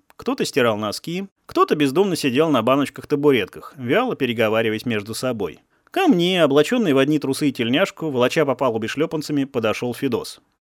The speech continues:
«Прикинь, Маркуха нас на экскурсию сводил. Полдня у его бабки на огороде всей группой убивались. Сарай разбирали, докопали. Нам полкулька барбарисок отсыпали,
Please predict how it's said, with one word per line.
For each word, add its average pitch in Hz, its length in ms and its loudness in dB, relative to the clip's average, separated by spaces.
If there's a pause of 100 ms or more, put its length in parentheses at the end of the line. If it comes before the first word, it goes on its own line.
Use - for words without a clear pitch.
(340)
«Прикинь, 180 640 -2
Маркуха 147 560 4
нас 135 240 2
на 156 120 4
экскурсию 139 520 -4
сводил. 127 540 2 (220)
Полдня 226 440 4
у 131 80 4
его 170 160 8
бабки 165 320 4
на 139 140 4
огороде 156 420 2
всей 170 220 -4
группой 123 340 -2
убивались. 120 640 2 (120)
Сарай 143 440 4
разбирали, 123 480 0
докопали. 123 680 -2 (380)
Нам 208 260 2
полкулька 214 480 4
барбарисок 196 640 2
отсыпали, 113 580 -4